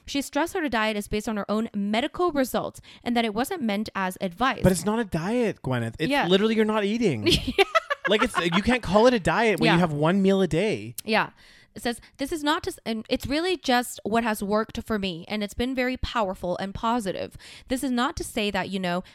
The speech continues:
Speaker 1: I eat this way all day, every day. And by the way, I eat far more than bone broth and vegetables. I eat full meals.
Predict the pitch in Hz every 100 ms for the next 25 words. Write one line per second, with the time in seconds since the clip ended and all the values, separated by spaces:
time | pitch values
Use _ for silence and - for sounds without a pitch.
0 | - 214 - 262 247 233 202 185 180 214
1 | 214 220 202 - 196 196 180 170 165 202
2 | 208 233 190 175 190 190 226 - - 262
3 | 320 254 247 214 196 190 196 190 185 -
4 | 190 175 - - 139 113 - - - 226
5 | 214 226 - - 269 320 233 190 196